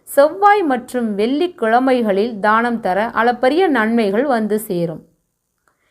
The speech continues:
திரு நாகேஸ்வரம் ஸ்ரீ காளஹஸ்தி ஆலயம் சென்று வழிபட ராகு கிரக தோஷங்கள் நீங்கிவிடும்.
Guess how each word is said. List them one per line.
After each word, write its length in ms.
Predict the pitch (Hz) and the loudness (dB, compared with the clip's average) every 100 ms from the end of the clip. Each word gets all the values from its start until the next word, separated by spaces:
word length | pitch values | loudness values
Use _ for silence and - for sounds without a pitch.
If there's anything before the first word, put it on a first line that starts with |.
| _ _ | _ _
திரு 280 | - 339 330 | -2 2 4
நாகேஸ்வரம் 880 | 262 285 392 403 392 233 233 233 262 | 4 4 2 0 0 0 2 2 -2
ஸ்ரீ 300 | - 247 254 | -8 -6 -6
காளஹஸ்தி 800 | 247 247 311 392 311 247 - 262 | 2 4 4 2 0 -2 -4 0
ஆலயம் 420 | 226 226 226 233 | 2 2 2 -2
சென்று 360 | 240 202 202 214 | -2 -4 -2 0
வழிபட 680 | 190 214 240 196 185 240 269 202 | 0 0 0 0 2 -2 -4 0
ராகு 500 | 233 302 359 349 240 | 4 4 4 0 -2
கிரக 300 | 220 240 254 | -2 0 0
தோஷங்கள் 640 | 208 233 233 220 190 285 | 0 -2 -4 -6 -4 -2
நீங்கிவிடும். 640 | 262 240 226 185 185 170 | -2 -2 -2 -2 -2 -4